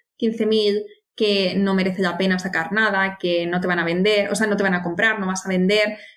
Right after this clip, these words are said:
pero hay muchísimos ejemplos de gente, de hecho, cuando nosotros sacamos el club, tampoco no teníamos, no sé si llegábamos a los cinco mil seguidores,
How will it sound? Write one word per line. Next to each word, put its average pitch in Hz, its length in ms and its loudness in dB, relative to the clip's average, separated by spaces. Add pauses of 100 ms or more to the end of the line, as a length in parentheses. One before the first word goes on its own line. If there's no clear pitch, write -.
(140)
pero 202 320 2
hay 190 120 2
muchísimos 302 480 0
ejemplos 226 340 0
de 208 80 -2
gente, 185 360 0
de 180 220 0
hecho, 208 320 -6
cuando 175 300 -12
nosotros 180 320 -6
sacamos 185 260 -2
el 180 120 0
club, 233 260 -2 (320)
tampoco 180 340 -2
no 196 140 0
teníamos, 190 680 0
no 190 120 -4
sé 196 120 -6
si 196 200 -4
llegábamos 185 420 0
a 185 60 -2
los 185 140 -2
cinco 185 200 -2
mil 190 140 2
seguidores, 190 640 0